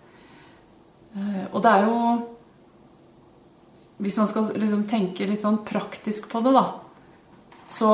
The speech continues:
er vel en ting som mange kan enes om, det er hvis du er født, eh, synshemma, hvis du er født sånn som jeg i mitt tilfelle, da, født uten syn,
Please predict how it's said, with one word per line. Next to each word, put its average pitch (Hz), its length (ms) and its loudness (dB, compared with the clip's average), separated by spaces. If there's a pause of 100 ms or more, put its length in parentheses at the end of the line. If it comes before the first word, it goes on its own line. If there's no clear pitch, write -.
er 180 320 4
vel 196 120 2 (200)
en 180 200 4
ting 180 240 0
som 190 180 0
mange 170 240 2
kan 190 180 0
enes 170 400 0
om, 214 160 4
det 196 80 2
er 170 120 0
hvis 175 200 -6
du 196 160 -4
er 180 80 0
født, - 520 -10 (440)
eh, 170 560 -4
synshemma, 175 640 -2 (420)
hvis - 140 -10
du 190 60 -4
er - 100 -14
født - 340 -12
sånn 180 220 -6
som 185 140 -4
jeg 175 260 -2
i 185 60 0
mitt 180 200 -4
tilfelle, 240 320 -2
da, 254 80 0
født 202 240 -6
uten 180 240 -6
syn, 226 300 4